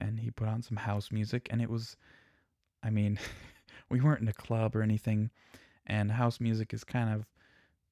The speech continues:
you know, some people like it, some people don't, and I believe, th-, you know, there's so much beauty in that, and something was kind of reawakened in me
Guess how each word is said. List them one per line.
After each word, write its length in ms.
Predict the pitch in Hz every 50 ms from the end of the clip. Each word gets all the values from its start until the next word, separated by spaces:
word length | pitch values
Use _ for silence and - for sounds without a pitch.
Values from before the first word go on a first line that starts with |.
| _ -
you 100 | 196 165
know, 140 | 123 107 107
some 180 | - - 120
people 180 | 113 110 107 104
like 220 | 104 104 101 107
it, 100 | 135 139
some 140 | - - 117
people 240 | - 107 107 110 101 -
don't, 300 | - 101 101 110 - - -
and 120 | - 139 139
I 100 | 139 151
believe, 460 | 151 151 147 147 151 147 139 135 - - -
th-, 480 | - - _ _ - - - - - -
you 60 | 120
know, 80 | 123
there's 360 | 117 117 117 117 - - - - _
so 300 | - - - - 139 131
much 260 | 123 120 113 - _ -
beauty 380 | 127 120 113 113 117 113 - -
in 200 | - 104 104 104
that, 360 | 98 107 110 110 107 98 - _ _ _ -
and 200 | 110 107 104 104
something 320 | - - 127 123 123 113
was 260 | 110 110 107 - - - - - -
kind 200 | - - 113 107
of 160 | 104 101 101
reawakened 600 | 107 110 110 110 107 104 107 107 101 - 107 107 -
in 220 | - 104 101 101
me 280 | 98 98 95 95 98